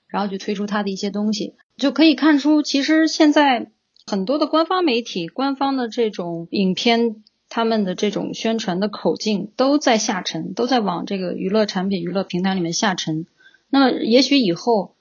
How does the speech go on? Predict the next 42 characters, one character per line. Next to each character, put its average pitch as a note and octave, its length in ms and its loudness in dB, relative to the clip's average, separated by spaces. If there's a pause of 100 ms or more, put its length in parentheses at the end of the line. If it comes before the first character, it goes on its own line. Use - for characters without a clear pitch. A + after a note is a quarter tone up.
就 A3+ 120 -6
是 G#3 60 2
我 F#3 140 -2
们 G3+ 440 -2
专 A#3+ 220 0
业 A3 100 2
的 F#3+ 60 0
影 F3 180 -2
评 G3 220 -2
人 G3 140 0
做 G#3+ 160 0
专 A#3 200 0
业 A#3+ 80 0
的 G#3+ 120 0
内 F#3+ 180 -2
容， - 260 -10 (280)
企 - 240 -2
业 G#3 240 2
做 G#3+ 180 0
他 A3+ 220 -2
们 A3+ 200 0
的 F3+ 120 -2
这 G3+ 120 -4
个 F3 140 -4
宣 A#3+ 220 0
传 E3+ 180 -4
的 F3+ 80 -4
内 G3 180 -4
容， - 200 -16
然 G3 140 -4
后 A#3 80 0
一 B3 100 2
般 B3+ 220 2
用 A#3 180 2
户 A3 120 -2
去 G3+ 60 -4
做 A3+ 160 4
娱 F#3 140 -2
乐 A#3 180 2
的 F#3 60 -4
内 E3+ 180 -6
容。 - 240 -14